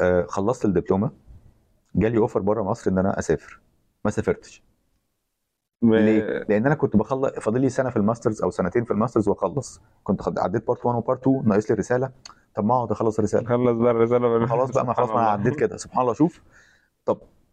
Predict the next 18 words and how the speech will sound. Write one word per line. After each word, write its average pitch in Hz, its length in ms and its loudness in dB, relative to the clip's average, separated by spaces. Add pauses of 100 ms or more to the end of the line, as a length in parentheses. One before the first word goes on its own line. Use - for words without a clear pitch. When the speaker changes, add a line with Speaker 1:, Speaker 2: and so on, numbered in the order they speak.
(680)
Speaker 1:
خلاص، 123 300 -4
اوكي، 101 260 -2 (600)
في - 60 0
الدبلومه 131 360 2
دي 160 80 0
انا 135 100 4
خدت - 240 -4
ايه؟ 98 180 0 (680)
انا 104 180 4
بس... 107 220 0
انا 113 80 4
ليه 135 100 4
بس، 165 220 0
يعني، 107 180 2
استرسلت 113 460 -2
كده 117 160 4
Speaker 2:
أيوة. 107 60 0
Speaker 1:
شويه؟ 101 260 4